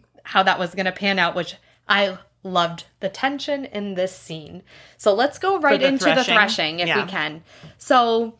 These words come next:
Speaker 1: we get to the threshing. Basically, you know, it's this, basically all the students are dropped in this field and they
Speaker 2: Yeah.
Speaker 1: have to kind of roam around until a dragon
Speaker 2: Yeah.
Speaker 1: approaches them. But
Speaker 2: And, and
Speaker 1: they
Speaker 2: Violet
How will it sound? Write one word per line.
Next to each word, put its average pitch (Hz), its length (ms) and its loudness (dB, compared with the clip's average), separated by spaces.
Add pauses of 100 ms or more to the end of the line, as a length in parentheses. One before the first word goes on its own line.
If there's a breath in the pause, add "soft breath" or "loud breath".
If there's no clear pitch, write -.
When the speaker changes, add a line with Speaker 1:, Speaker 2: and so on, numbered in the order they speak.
(280)
Speaker 1:
we 233 80 -6
get 294 160 0
to 339 100 2
the 294 160 0
threshing. 220 800 2
Basically, 220 760 0 (200)
you 220 140 0
know, 190 160 4
it's 185 240 -4 (300 loud breath)
this, 208 200 2 (640)
basically 370 380 2
all 247 160 6
the 247 80 2
students 240 320 0
are 180 100 2
dropped 196 400 2
in 277 100 2
this 285 180 2
field 202 600 4
and 202 220 2
they 196 60 4
Speaker 2:
Yeah. 190 60 2
Speaker 1:
have 202 160 4
to 214 80 -2
kind 214 200 -2
of 190 100 -4
roam 196 300 4
around 214 540 4
until 190 260 -2
a 180 80 -2
dragon 175 640 -2
Speaker 2:
Yeah. 165 340 -10
Speaker 1:
approaches 208 520 0
them. 185 200 0
But 202 120 4
Speaker 2:
And, 208 180 -2
and 240 100 4
Speaker 1:
they 247 80 4
Speaker 2:
Violet 247 240 6